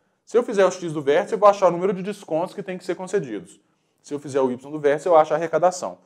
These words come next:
Só que ele tá perguntando da, do desconto, né? Então eu vou fazer o x do vértice, que a fórmula é menos b sobre dois a. Ou seja, menos dezessete e meio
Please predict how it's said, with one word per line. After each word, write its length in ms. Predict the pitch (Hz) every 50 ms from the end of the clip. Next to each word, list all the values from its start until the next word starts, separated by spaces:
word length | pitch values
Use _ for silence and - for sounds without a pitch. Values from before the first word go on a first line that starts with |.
| _ _ _ _ _ _
Só 120 | _ -
que 100 | 120 -
ele 60 | 143 139
tá 120 | 156 143
perguntando 520 | 143 160 170 170 170 165 - 156 147 156
da, 240 | 160 165 165 165 160
do 420 | - - 143 143 147 156 160 156 151
desconto, 480 | 160 202 - - - 143 135 131 135
né? 220 | 131 139 175 196 -
Então 180 | - 131 - 120
eu 20 |
vou 100 | 120 123
fazer 160 | - 131 127 127
o 80 | 123
x 220 | 123 - 120 120 131
do 100 | 151 151
vértice, 400 | 113 95 87 - - - - _
que 100 | _ -
a 100 | 117 110
fórmula 400 | 110 - 117 117 117 117 113 113
é 220 | 123 143 185 180 _ _ _ _ _ _ _ _ _
menos 320 | - 98 110 110 117 120 113
b 260 | 110 117 131 156 180 _ _ _ _ _ _ _ _ _ _ _ _ _ _ _ _ _ _ _ _ _ _ _ _ _ _ _ _ _
sobre 320 | _ - - 127 120 123 123
dois 220 | 127 143 143 127
a. 220 | 113 98 92 90 - _ _
Ou 160 | _ - 131 135
seja, 460 | 135 - 113 107 98 95 98 95 82
menos 460 | 90 107 117 131 147 156 151 135 113
dezessete 720 | 107 113 110 117 117 110 113 - - 107 98 92 - - 139
e 20 |
meio 400 | 151 147 131 135 151 196 247 -